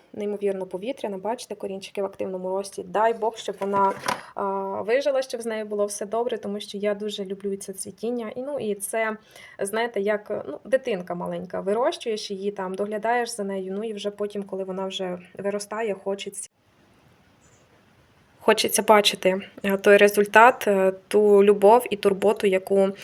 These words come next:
е, вкладалося в дану рослинку. Тому дуже сподіваюсь на це, що вона, е, ну, там ближче до осені, зими, е,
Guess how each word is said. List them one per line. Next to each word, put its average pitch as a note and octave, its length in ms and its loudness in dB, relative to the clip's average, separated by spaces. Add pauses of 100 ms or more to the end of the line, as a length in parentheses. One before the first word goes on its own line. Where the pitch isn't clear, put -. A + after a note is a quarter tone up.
(280)
е, F#3+ 160 0
вкладалося F#3+ 720 6
в F#3+ 60 -10
дану F#3+ 400 4 (280)
рослинку. G3+ 680 4 (160)
Тому A#3 440 0
дуже G#3 500 4
сподіваюсь F#3+ 580 2
на F#3+ 100 2
це, A3 300 2
що - 200 -2
вона, F#3+ 400 4 (580)
е, F#3+ 60 0 (640)
ну, E4+ 100 2 (100)
там F#3 260 4
ближче G3 320 6
до G3 160 2
осені, G#3+ 360 4
зими, F#3+ 340 2
е, B3 100 -2